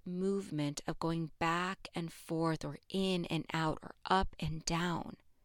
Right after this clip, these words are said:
that everything experiences. Nature has summer and spring, that's flow.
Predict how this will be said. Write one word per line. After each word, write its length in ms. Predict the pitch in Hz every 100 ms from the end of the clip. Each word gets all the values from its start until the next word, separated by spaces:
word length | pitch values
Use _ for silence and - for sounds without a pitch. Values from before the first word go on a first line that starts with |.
| _ _ _ - - -
that 140 | - _ -
everything 720 | 190 208 247 233 240 240 240 - - _ - - - - - 180 165 156 160 160 - - -
experiences. 1300 | - - - - 143 139 139 - - - - - - - - - - - - - - 151
Nature 640 | 185 240 - 156 - - - - - - -
has 360 | - 160 156 - - - - - _ _
summer 680 | - - - 208 214 220 226 -
and 160 | 185
spring, 600 | - - 180 185 - - - -
that's 260 | 160 -
flow. 480 | - - 190 - -